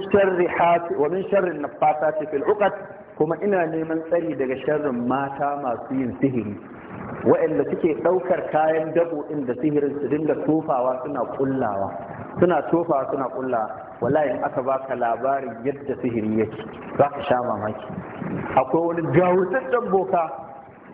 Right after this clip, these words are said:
da labarinsa ya shahara. Wannan gaske ne kuma nake gaya muku. Ba sai an faɗi ina yake ba har Allah ya halakar da shi. Wanda idan aka je wajensa abin,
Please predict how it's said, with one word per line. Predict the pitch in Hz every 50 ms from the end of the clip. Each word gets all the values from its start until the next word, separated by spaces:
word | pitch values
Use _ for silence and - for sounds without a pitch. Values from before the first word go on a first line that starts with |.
| - - - - - - - - - -
da | 127 135
labarinsa | 139 139 135 131 135 156 165 160 156 143 131 - 135
ya | 143 143 -
shahara. | 143 123 147 143 135 123 - - - - - - - - - - - - - - - - - - -
Wannan | 135 160 170 165 156 127 110 104
gaske | 165 175 - - - 190 190
ne | 185 165
kuma | 147 170 147 143 143
nake | 143 139 147 131 120
gaya | 135 131 120 117
muku. | 113 - - - - - - - - - - - - - - -
Ba | - 131 135 135
sai | - -
an | 175 175 147
faɗi | - 151 - 147 143
ina | 131 135 139 143
yake | 139 139 131
ba | 127 127
har | 135 139 135
Allah | 143 156 151 139 131 123
ya | 123
halakar | 131 131 131 - 139 131 127
da | 120 117
shi. | - - 110 104 - - - - - - - - - - - - - - - - - 107
Wanda | 143 170 190 180 185
idan | 147 143 147 165 180 190 -
aka | 202 - 202 175
je | 151 160 170
wajensa | 165 165 160 165 170 175 - - -
abin, | 127 123 160 175 185